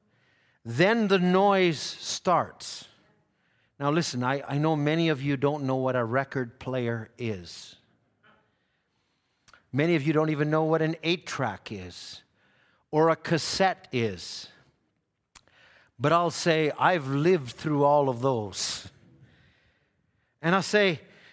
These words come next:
"Brother Branham's talking, there's, there's this thing spinning. The needle is on, but it's not making any noise yet." You know how you sometimes, you don't know.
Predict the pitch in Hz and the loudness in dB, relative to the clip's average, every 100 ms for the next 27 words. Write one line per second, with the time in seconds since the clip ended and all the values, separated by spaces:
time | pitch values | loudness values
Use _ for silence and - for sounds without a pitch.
0 | _ _ - 127 196 196 202 185 - 208 | _ _ 0 4 6 6 4 2 2 4
1 | 214 - 180 139 - _ _ _ 131 127 | 4 4 0 -2 -12 _ _ _ -2 -2
2 | - - 139 - 143 - 175 165 - - | -4 -2 -2 0 -4 -2 0 0 -2 -4
3 | - 202 143 113 123 - - _ _ _ | 0 0 0 -2 -6 -10 -20 _ _ _
4 | _ _ _ - 131 143 180 190 190 190 | _ _ _ -4 0 2 2 2 0 -2
5 | 170 131 - 180 165 143 135 139 127 151 | -4 -4 -2 2 2 2 0 -2 -2 0
6 | 156 156 151 - 143 135 139 139 151 139 | 0 0 -2 -2 -2 0 0 0 2 2
7 | 117 101 90 107 78 _ - - _ _ | 0 -4 -8 -10 -12 _ -20 -20 _ _
8 | _ _ _ _ - 147 143 139 117 147 | _ _ _ _ -6 -2 -2 -2 -4 -6
9 | 139 135 123 131 120 123 101 92 | -4 -6 -6 -6 -4 -4 -4 -10